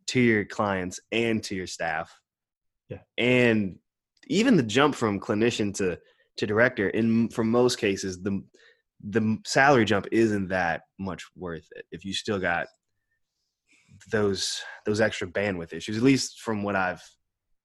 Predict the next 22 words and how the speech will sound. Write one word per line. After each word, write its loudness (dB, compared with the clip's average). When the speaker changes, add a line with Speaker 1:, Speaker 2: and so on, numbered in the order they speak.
Speaker 1:
at 4
least 6
in 6
my 4
area -6
right -14
now. -14
Speaker 2:
Yeah. 0
Y-, -8
yeah. 2
You 2
know, 8
I, 8
I -2
think, 2
uh, 6
what 6
I, 8
what 2
I've 0
started 0
to -2